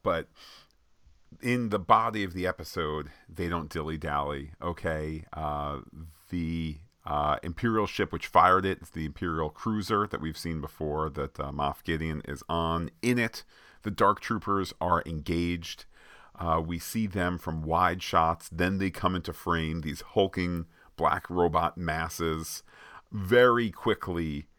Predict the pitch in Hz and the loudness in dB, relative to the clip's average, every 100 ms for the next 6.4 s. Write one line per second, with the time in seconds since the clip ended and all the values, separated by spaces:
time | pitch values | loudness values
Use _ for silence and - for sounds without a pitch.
0 | _ - 87 87 80 80 80 - 87 87 | _ -14 0 2 4 2 -2 -4 -4 0
1 | 87 87 85 - - - 85 85 78 73 | 0 0 -2 -4 -6 0 2 2 0 -6
2 | - - 82 80 80 - - 90 82 82 | -6 0 0 0 -4 -8 -2 0 2 0
3 | 73 78 73 71 71 69 - 71 69 71 | -2 -2 0 2 0 -2 -6 -4 -4 -4
4 | - 92 85 90 - 95 90 - 104 - | -4 -4 0 0 0 -4 -2 2 2 4
5 | 87 82 82 78 - 85 82 80 85 80 | 0 -2 -4 -8 -6 -6 -4 -4 0 0
6 | 73 76 73 71 | 0 -2 -2 -4